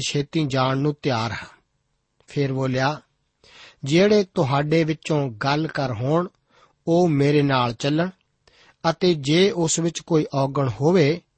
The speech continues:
ਤਾਂ ਉਹਦੇ ਉੱਤੇ ਨਾਲਿਸ਼ ਕਰਨ।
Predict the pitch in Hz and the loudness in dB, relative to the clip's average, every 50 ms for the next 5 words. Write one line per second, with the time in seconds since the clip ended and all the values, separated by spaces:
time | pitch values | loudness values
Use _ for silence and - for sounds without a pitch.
0 | _ _ _ _ _ _ _ _ - - 147 147 143 147 151 151 151 156 _ _ | _ _ _ _ _ _ _ _ -2 0 2 2 4 2 2 2 0 -4 _ _
1 | _ _ _ - 165 165 175 170 170 156 147 135 - _ - 139 127 123 123 - | _ _ _ -4 0 0 0 2 2 0 0 -2 -4 _ -8 -6 -6 -6 -6 -8
2 | _ _ _ - 135 139 139 143 135 127 123 123 120 - - - - 113 104 92 | _ _ _ -10 -6 -4 -2 -2 -2 -2 -4 -4 -6 -6 -6 -6 -8 -10 -10 -12